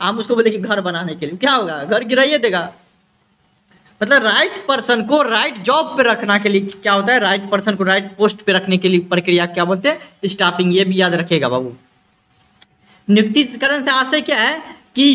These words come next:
योग्य व्यक्ति को योग्य पद पे रखना, नियुक्त करना, नियुक्तिकरण कहलाता है। फीचर्स मतलब विशेषता बाबू, विशेषता क्या होता है, आपका विशेषता क्या होगा कि जो आपके अंदर जो गुण होगा वही आपका विशेषता हो जाएगा। तो ये हम क्या बताए थे, तीन गो fix रहता है। पहला क्या,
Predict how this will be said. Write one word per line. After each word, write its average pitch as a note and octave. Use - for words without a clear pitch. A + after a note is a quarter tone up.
योग्य D4+
व्यक्ति B3+
को C4
योग्य C4+
पद A#3
पे G3+
रखना, E3+
नियुक्त F#3+
करना, C#3+
नियुक्तिकरण F3
कहलाता A2
है। -
फीचर्स D4
मतलब C4+
विशेषता C4
बाबू, F#3+
विशेषता C4
क्या C4+
होता F#3
है, G3
आपका A3+
विशेषता B3+
क्या C4
होगा F#3+
कि F3+
जो G#3
आपके A3
अंदर A3+
जो G#3+
गुण A#3
होगा G#3
वही G#3+
आपका G#3+
विशेषता G#3
हो F#3
जाएगा। E3
तो B3+
ये C#4
हम C#4
क्या C4+
बताए D4
थे, B3
तीन D4
गो D4+
fix D4
रहता G3
है। F#3
पहला A#3
क्या, C4